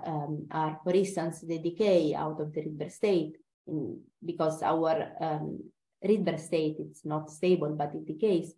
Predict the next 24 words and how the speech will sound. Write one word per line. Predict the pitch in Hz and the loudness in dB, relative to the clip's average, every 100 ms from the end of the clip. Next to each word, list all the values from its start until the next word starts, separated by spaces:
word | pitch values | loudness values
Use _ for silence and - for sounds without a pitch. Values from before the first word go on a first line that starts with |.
| - | -8
that | 165 | -4
it's | 160 156 | -4 -4
already | 139 147 151 | -4 -2 -4
of | - | -4
ten | 147 151 | -6 -6
to | 151 | -6
the | |
minus | 151 151 156 | -6 -6 -10
three. | - 165 - - - | -8 -8 -8 -18 -20
So | - 240 | 0 4
ten | 208 269 | 6 4
to | 247 | 4
the | 214 | 2
minus | 247 359 - | 2 2 0
three, | 151 139 | -4 -4
it's | - | -4
acceptable | 139 - - 151 151 151 - | -6 -4 -6 -4 -4 -4 -6
for | - | -8
us. | - - | -8 -4
And | 214 220 | 0 2
we | 208 | 4
define | 254 - 208 269 | 4 2 0 2
this | 170 - | 0 -2
as | - - | -8 -12